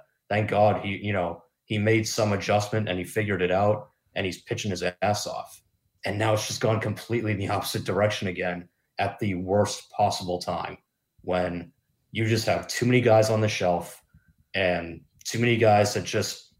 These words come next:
you have no idea when or if they're ever coming back. Like, it, we, we don't know what this rotation is gonna look like in August. Like I said, Chris Sale probably done for the year. James Paxton, who, by the way, we're paying,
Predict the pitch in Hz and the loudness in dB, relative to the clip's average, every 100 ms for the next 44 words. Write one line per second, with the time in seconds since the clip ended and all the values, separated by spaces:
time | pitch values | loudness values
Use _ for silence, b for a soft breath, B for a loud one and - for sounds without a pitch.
0 | _ - 110 92 92 110 120 107 110 113 | _ -2 -2 0 2 4 4 4 4 2
1 | 95 90 104 113 110 95 90 98 107 - | 2 0 2 2 0 -2 0 -4 -4 -2
2 | 101 92 95 98 92 101 92 87 85 - | -2 0 -2 -2 -2 -2 -4 -4 -6 -8
3 | - _ _ _ _ _ - 85 82 - | -16 _ _ _ _ _ -4 -4 -6 -10
4 | 98 - 87 73 107 113 113 123 120 123 | -10 -10 -14 -4 -2 -2 0 2 4 4
5 | 110 110 110 101 95 - 101 - 95 - | 4 4 6 6 2 0 -4 -2 -4 0
6 | 98 - 92 - 98 90 95 92 87 87 | -2 -2 -6 -4 -4 -2 -2 -2 -4 -4
7 | 87 87 82 87 - - _ _ _ _ | -4 -4 -6 -8 -10 -12 _ _ _ _
8 | _ _ 101 101 107 113 92 - 117 113 | _ _ 0 2 2 2 0 -2 -4 -2
9 | - 117 113 110 - 107 104 101 98 104 | 2 4 4 0 0 2 2 0 2 0
10 | 98 95 92 90 82 - - _ _ _ | 0 -4 -4 -4 -4 -10 -16 _ _ _
11 | - 110 120 113 - - 123 - - 131 | -4 2 2 2 -2 -2 -2 0 0 2
12 | 123 113 104 98 104 104 107 101 101 107 | 2 0 2 4 4 4 2 2 0 0
13 | 107 104 107 | 0 -2 -8